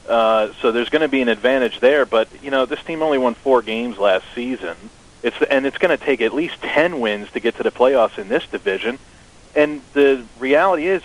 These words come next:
it's not gonna happen. It's gonna be fun to watch. I'm gonna go to the games.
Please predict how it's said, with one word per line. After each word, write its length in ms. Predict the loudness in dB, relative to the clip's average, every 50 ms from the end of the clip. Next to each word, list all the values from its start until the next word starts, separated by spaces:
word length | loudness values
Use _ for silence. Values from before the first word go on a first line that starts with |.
| -6
it's 180 | -6 -6 -6 -4
not 220 | -2 0 0 0 0
gonna 160 | 0 0 0
happen. 360 | 0 0 0 0 -2 -4 -8 -8
It's 220 | -6 -6 -6 -4
gonna 160 | -4 -6 -4
be 100 | -6 -6
fun 300 | -6 -2 0 0 2 2
to 60 | 2
watch. 360 | 2 2 2 2 0 -2 -4 -6 -4
I'm 180 | -2 0 0 0
gonna 140 | -2 -2 0
go 160 | 2 2 2
to 60 | 0
the 80 | -2 -4
games. 400 | -6 -4 -4 -2 -4 -4 -6